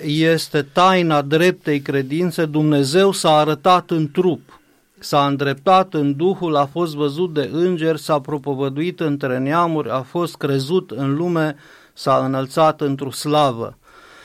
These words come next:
Mare este taina dreptei credințe, dar noi trebuie să facem efortul acesta de a o pătrunde cu ajutorul Harului Duhului Sfânt, de a aprofunda, de a înțelege atât cât ne este nouă cu putință și, desigur, de a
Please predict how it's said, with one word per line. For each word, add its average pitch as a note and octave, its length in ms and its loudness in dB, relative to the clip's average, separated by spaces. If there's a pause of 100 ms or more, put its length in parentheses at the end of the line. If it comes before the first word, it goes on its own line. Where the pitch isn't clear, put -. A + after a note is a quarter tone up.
(160)
Mare E3 440 2
este D#3 440 -2 (440)
taina E3 440 2
dreptei D3+ 460 -4
credințe, D3 600 -6
dar D3+ 300 -2
noi D#3+ 280 -4
trebuie D#3+ 320 -6
să D3+ 140 -8
facem D#3 500 -4
efortul D3+ 500 -6
acesta C#3 440 -4
de C3 180 -4
a D3+ 220 2
o D3 340 0 (280)
pătrunde D3+ 920 0
cu D3+ 100 -14
ajutorul D3 920 -2 (600)
Harului D3+ 480 0
Duhului D3+ 440 -4
Sfânt, D#3 360 -6
de D3 60 -2
a C#3+ 60 4
aprofunda, C#3 680 0
de C#3+ 100 -4
a C#3 100 0
înțelege C#3 520 -4
atât C#3 320 -6
cât C#3 240 -6
ne C3+ 140 -4
este C#3+ 340 -6
nouă C#3 380 -2
cu C3 160 -16
putință D#3+ 640 -8
și, E3 160 -12
desigur, D3+ 520 -8
de C#3+ 100 -2
a D3+ 240 2